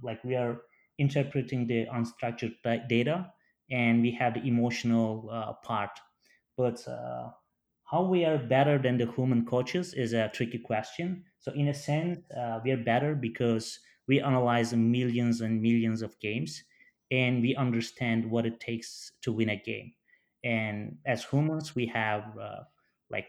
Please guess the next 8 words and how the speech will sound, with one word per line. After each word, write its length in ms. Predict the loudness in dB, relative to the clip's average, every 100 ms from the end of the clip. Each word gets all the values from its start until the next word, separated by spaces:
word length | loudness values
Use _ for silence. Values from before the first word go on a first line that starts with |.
| 0
limited 420 | 4 4 2 -2
time 640 | -6 -2 0 2 0 -4 _ _
and 160 | 2 4
resources, 640 | 4 2 0 0 -4 -4
right? 260 | -2 -2 -2 -4
We 140 | -2
are 140 | 0 -2
not 160 | -2